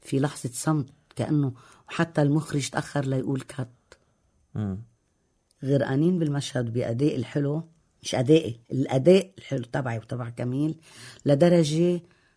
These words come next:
Speaker 1: ما حسينا إنه خلص المشهد. في هيدي لحظة ما بتنسى.
Speaker 2: مم. آه، في دور ندمتي إنك ما أخدتيه ونجح كتير مع
Speaker 1: لا،
Speaker 2: غيرك؟
Speaker 1: لا، لا.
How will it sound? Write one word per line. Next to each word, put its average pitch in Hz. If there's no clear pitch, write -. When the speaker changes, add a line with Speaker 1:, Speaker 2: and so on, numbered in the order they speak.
Speaker 1:
ما 147
حسينا 165
إنه 127
خلص 131
المشهد. 123
في -
هيدي 135
لحظة -
ما 151
بتنسى. 156
Speaker 2:
مم. 110
آه، 113
في 165
دور 127
ندمتي 117
إنك 107
ما 82
أخدتيه 110
ونجح 113
كتير 113
مع 110
Speaker 1:
لا، 160
Speaker 2:
غيرك؟ 107
Speaker 1:
لا، 139
لا. 131